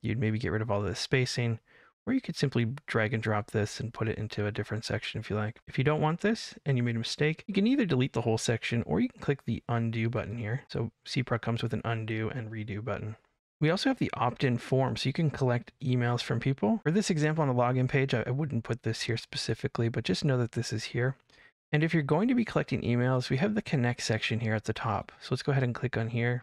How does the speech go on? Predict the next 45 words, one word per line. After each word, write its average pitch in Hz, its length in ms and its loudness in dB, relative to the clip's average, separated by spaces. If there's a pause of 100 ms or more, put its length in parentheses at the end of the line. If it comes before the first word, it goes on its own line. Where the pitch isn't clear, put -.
I - 60 -2
just 190 180 0
want 202 140 0
you 156 80 2
to 139 80 2
be 131 120 2
aware 113 280 2
of 113 80 0
this, 117 240 0
that - 160 -2
you 170 160 2
can 160 400 2
connect 131 420 2
your - 160 0
opt-in 156 320 2
forms 113 360 0
to - 100 0
your 117 80 4
favorite 135 400 0
third-party 127 680 0
email 110 320 2
marketing 110 340 -2
service. 113 420 0
So - 160 -2
for 139 140 0
example, 165 300 0
if 156 100 -4
you 240 140 4
use 160 480 2 (100)
Constant - 440 0
Contact, 131 540 -2 (460)
make 143 80 4
sure - 160 2
you 135 100 4
create 127 260 2
a - 20 -8
Constant 117 360 0
Contact 117 520 0
account 151 440 0
and 120 140 2
you 117 60 2
can 120 100 -2
click - 180 0
on 113 120 0
connect - 560 -2